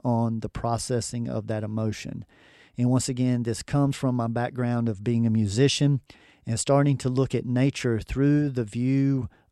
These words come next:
of frequencies and seeing how, uh, so-called positive energies and so-called negative energies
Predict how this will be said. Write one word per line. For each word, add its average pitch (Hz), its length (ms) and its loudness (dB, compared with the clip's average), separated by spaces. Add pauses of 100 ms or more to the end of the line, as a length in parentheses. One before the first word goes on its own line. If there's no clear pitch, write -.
of 127 440 2
frequencies 135 920 -4 (160)
and 113 140 -2
seeing 135 340 0
how, 123 500 0 (420)
uh, 117 300 -8
so-called 127 720 0 (260)
positive 131 520 2
energies 127 520 2
and 113 120 -4
so-called 123 460 0
negative 120 400 -2
energies 123 600 0